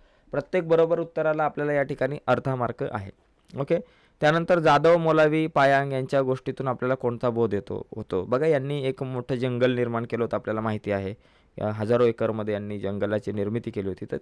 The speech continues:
ते तुम्ही लिहू शकता तुमच्या भाषेमध्ये. फरकाचे दोन मुद्दे लिहा, फरक स्पष्ट करा, दोन मार्काला आलाय. जनुकीय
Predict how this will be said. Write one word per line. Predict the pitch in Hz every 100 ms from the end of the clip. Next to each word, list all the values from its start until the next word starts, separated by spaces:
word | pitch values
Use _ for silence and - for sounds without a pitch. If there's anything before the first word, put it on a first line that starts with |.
| -
ते |
तुम्ही | 151 131 131 113
लिहू | 110
शकता | 110 - 104
तुमच्या | 95 107
भाषेमध्ये. | 95 90 90 87 85 - _ _ _ _ _ _ _ - 135
फरकाचे | 143 147 160 170
दोन | 165 165
मुद्दे | 160 147 156 151
लिहा, | 143 147 -
फरक | 143
स्पष्ट | - 147 -
करा, | 135 135
दोन | 135 131
मार्काला | 127 127 131 120
आलाय. | 113 117 - _ _ - 120
जनुकीय | 135 151 151 160 156